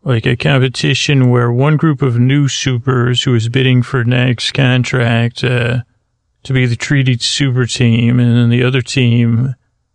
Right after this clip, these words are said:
with remnants from the past, like Piano Lab and the, or Piano Lad and the Jackrabbits, uh, this super team has their act together, so they have the perfect method to impress the judges.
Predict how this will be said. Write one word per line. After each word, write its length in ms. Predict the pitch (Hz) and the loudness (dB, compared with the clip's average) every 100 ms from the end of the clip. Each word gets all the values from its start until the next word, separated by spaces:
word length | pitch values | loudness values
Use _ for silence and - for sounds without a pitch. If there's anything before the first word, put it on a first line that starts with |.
| _ _ _ _ _ - | _ _ _ _ _ -4
with 320 | 131 123 - | 0 0 0
remnants 520 | 131 127 127 127 117 | 0 2 2 2 0
from 180 | 135 117 | 0 0
the 80 | 113 | 0
past, 480 | 120 113 113 - | 0 0 -2 -2
like 160 | 123 110 | -4 -2
Piano 360 | 131 123 120 117 | -2 0 2 0
Lab 360 | 117 117 120 | 0 0 0
and 160 | 120 120 | 0 0
the, 200 | 123 131 | -2 -2
or 80 | 131 | -2
Piano 360 | 127 131 127 | 0 2 2
Lad 300 | 120 117 117 | 2 2 0
and 80 | 120 | -2
the 60 | 117 | -4
Jackrabbits, 1120 | 120 131 123 123 127 127 117 117 123 - - | -2 0 0 0 -2 -2 0 0 -2 -2 -4
uh, 320 | 123 117 117 - _ _ _ _ _ _ | -2 0 -2 -4 _ _ _ _ _ _
this 180 | 147 | -2
super 240 | - 147 127 | 0 0 0
team 380 | - 135 127 120 | 0 2 4 4
has 320 | 123 123 113 | 2 2 0
their 160 | 117 | -2
act 240 | 117 120 - | 0 -2 -2
together, 640 | 120 113 117 113 117 117 | -4 -2 -2 0 0 -2
so 200 | 117 131 | -2 -2
they 140 | 117 120 | 0 0
have 120 | 117 | 0
the 100 | 120 | -2
perfect 400 | - 139 139 123 | -2 -2 -2 0
method 440 | 123 113 - 123 | 0 0 -2 -4
to 100 | - | 0
impress 400 | 120 110 120 - | -2 0 -2 -2
the 60 | 117 | -6
judges. 800 | 113 123 113 117 113 113 - | -2 0 0 -2 -2 -2 -6